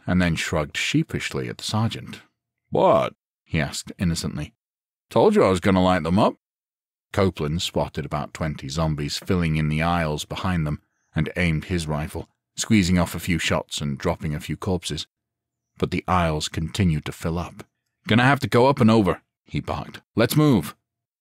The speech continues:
They took off running, leaping up onto the hood and running over the top, narrowly avoiding the outstretched arms of the creatures.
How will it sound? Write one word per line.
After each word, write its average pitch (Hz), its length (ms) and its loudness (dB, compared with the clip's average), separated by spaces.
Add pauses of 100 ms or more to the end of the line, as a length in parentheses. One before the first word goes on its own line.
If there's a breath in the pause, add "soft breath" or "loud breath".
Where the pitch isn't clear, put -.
(320)
They 85 120 0
took 90 220 -4
off 82 200 -4
running, 82 340 -4 (440)
leaping 101 340 4
up 95 200 2
onto 92 200 0
the 85 120 -2
hood 92 280 0
and 78 220 -4
running 87 300 2
over 85 200 -2
the 82 120 -8
top, - 380 -12 (300)
narrowly 90 460 0
avoiding 87 540 -2
the 80 120 -2
outstretched - 580 -6
arms 85 320 -2
of - 60 -8
the - 100 -10
creatures. - 480 -10